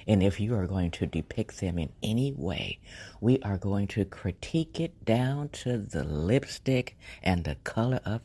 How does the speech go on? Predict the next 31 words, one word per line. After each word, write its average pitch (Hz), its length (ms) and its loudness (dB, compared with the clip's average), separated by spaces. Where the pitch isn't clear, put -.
her - 100 -8
hair. - 460 -6
So 143 140 4
please 131 340 6
don't 135 300 2
be, 131 200 -2
be 127 120 4
offended, 101 520 0
artists. 87 420 -2
It's 104 220 2
just 98 320 4
our 104 160 2
way 85 180 0
of 64 160 -4
protecting - 520 -2
our 76 160 -2
girl. - 460 -8
<laughs> 180 100 12
What 175 140 10
do 175 60 6
you 151 140 10
think? - 480 0
You 381 100 4
know, 254 140 8
technology 370 640 6
changes 339 380 4
over 107 200 4
the 98 120 2
years, 85 380 -2
you 175 120 2
know? 202 260 2